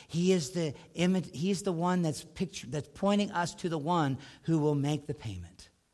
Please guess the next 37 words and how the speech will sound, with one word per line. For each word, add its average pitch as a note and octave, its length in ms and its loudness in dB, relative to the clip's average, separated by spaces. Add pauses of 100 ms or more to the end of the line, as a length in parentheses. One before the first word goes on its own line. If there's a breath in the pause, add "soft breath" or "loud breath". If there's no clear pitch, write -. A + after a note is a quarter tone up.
(420)
who F#3+ 80 6
will F#3+ 100 6
take A3+ 360 2
the G3+ 80 0
judgment. A2 640 -4 (320 loud breath)
If D3 140 2
you F3+ 100 4
were F3+ 100 6
there F#3+ 160 8
in F#3+ 80 6
the F3 80 2
Sunday G3+ 240 4
school F3 240 -2
this D#3 180 -4
morning, D#3+ 280 2
we D3+ 120 0
showed E3+ 380 0
pictures D#3+ 400 -2
of C3 180 -4
Gethsemane. A#2+ 680 -2 (400 loud breath)
It's C#3+ 200 0
where D#3+ 220 4
our D3+ 240 6
Lord E3 320 4
Jesus, B2 560 -4 (200 loud breath)
who F3+ 120 10
was F3 160 6
born F#3 400 4
in F#3+ 100 4
the E3 80 4
fields F#3+ 360 4
of F3 120 -2
Bethlehem, D3+ 520 4
not E3 180 4
far F3 240 6
from E3 220 -2
where D#3+ 240 4